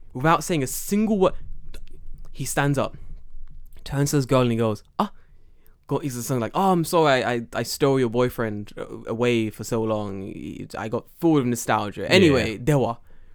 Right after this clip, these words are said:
Speaker 1: He just vanishes back into the ether. And I'm sitting there like, "That was fucking weird."
Speaker 2: <laughs> Like, what the fuck happened?
Speaker 1: Yeah, that was fucking weird. Uh, the only thing I said in the entire conversation was, "Hmm, hmm, hmm,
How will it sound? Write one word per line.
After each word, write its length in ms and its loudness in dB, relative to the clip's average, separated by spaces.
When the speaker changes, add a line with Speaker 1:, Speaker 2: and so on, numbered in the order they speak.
Speaker 1:
He 80 -10
just 180 -8
vanishes 520 2
back 160 0
into 180 -4
the 100 -6
ether. 380 -8
And 100 0
I'm 120 4
sitting 260 2
there 80 2
like, 300 -2
"That 80 2
was 100 -2
fucking 440 -8
weird." 360 -4
Speaker 2:
<laughs> 60 -20
Like, 340 0
what 200 -2
the 100 -2
fuck 240 2
happened? 280 6
Speaker 1:
Yeah, 220 12
that 140 10
was 120 6
fucking 440 -4
weird. 120 -2
Uh, 160 -2
the 140 0
only 160 4
thing 160 2
I 40 6
said 160 4
in 40 4
the 60 6
entire 260 4
conversation 540 4
was, 180 2
"Hmm, 220 2
hmm, 240 2
hmm, 220 4